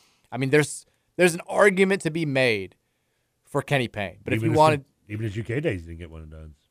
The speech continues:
Speaker 1: No, it, it was, yeah, it was. I mean, if you wanted to say, you know, where do you think Mbako could have the most college success i-, in his first season,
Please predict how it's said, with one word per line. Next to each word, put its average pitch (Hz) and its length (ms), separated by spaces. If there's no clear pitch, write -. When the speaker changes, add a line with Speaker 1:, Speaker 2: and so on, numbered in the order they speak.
Speaker 1:
No, 135 200
it, 95 180
it 127 80
was, 120 220
yeah, 131 160
it 90 60
was. 98 280
I 117 40
mean, 120 260
if 127 120
you 139 120
wanted 151 300
to 147 60
say, 127 500
you 110 100
know, 82 60
where 120 320
do 135 80
you 127 80
think 123 200
Mbako 113 420
could 107 100
have 104 140
the 101 60
most 101 260
college 101 280
success - 720
i-, 127 40
in 123 220
his 110 160
first - 300
season, 101 400